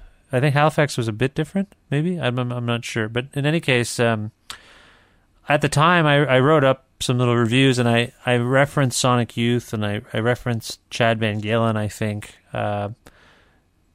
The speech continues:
do those stick? Do, do, do those, do those, uh,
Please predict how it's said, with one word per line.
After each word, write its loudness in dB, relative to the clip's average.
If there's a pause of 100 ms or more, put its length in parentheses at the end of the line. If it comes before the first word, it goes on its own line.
(120)
do 2
those 2 (340)
stick? -2
Do, 2
do, 0
do -2
those, 4
do -4
those, 2 (200)
uh, 4